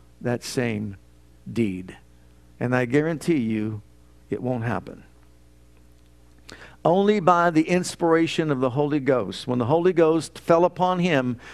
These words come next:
and he was commanded to prophesy, did that miracle occur.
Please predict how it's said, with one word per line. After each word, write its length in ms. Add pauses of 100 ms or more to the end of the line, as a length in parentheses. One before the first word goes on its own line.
(160)
and 80
he 40
was 140
commanded 380
to 80
prophesy, 1040 (1500)
did 140
that 180
miracle 400
occur. 480